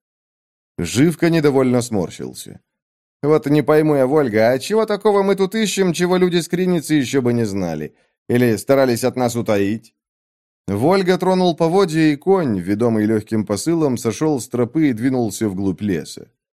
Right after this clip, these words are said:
«Сам не знаю, но Белояр никогда впустую не гоняет разъезды по сторонам. Он сотник с понятиями. Так что, цыган, смотри в оба, ищи всё, что покажется тебе странным.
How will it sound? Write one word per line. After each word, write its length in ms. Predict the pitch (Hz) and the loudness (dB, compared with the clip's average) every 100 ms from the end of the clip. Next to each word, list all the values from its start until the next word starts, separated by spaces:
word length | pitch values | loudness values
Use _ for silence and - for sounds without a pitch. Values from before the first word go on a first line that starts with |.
| _ _ _ _ _ | _ _ _ _ _
«Сам 380 | - 160 180 170 | -4 2 4 4
не 80 | 151 | 0
знаю, 500 | 117 95 78 71 - _ - | 0 -2 -4 -8 -14 _ -14
но 240 | - 101 | -4 0
Белояр 480 | 123 135 143 151 143 | 2 4 4 4 2
никогда 420 | 135 123 135 139 | 0 -2 0 0
впустую 500 | 120 123 117 147 135 123 | 0 -2 -2 0 2 2
не 80 | |
гоняет 480 | 120 123 147 131 104 | 2 0 2 0 0
разъезды 500 | 104 95 101 90 90 | -2 -2 -4 -2 -4
по 160 | 90 90 | -4 -6
сторонам. 640 | - 90 87 82 76 - _ | -4 -4 -4 -6 -8 -12 _
Он 380 | 123 165 180 147 | -2 0 0 -2
сотник 540 | - 165 156 147 127 | -4 -2 -2 -2 -6
с 60 | - | -4
понятиями. 840 | 135 135 156 143 87 76 76 73 _ _ _ _ | -2 0 0 -2 -4 -10 -10 -14 _ _ _ _
Так 220 | 151 160 - | -2 -2 -2
что, 180 | 170 | -4
цыган, 420 | 156 160 156 160 139 | -4 0 2 2 0
смотри 400 | 151 151 156 156 | -2 -2 0 0
в 80 | |
оба, 420 | 160 123 82 69 - - | 0 -2 -4 -10 -14 -2
ищи 460 | 113 127 - 160 | -2 0 0 0
всё, 280 | 127 156 165 | 0 -2 -2
что 160 | 131 131 | -2 -2
покажется 500 | 143 151 127 117 123 | 0 0 -2 -4 -4
тебе 240 | 123 120 | -2 -2
странным. 640 | - 120 101 76 73 71 | -2 0 0 -2 -10 -14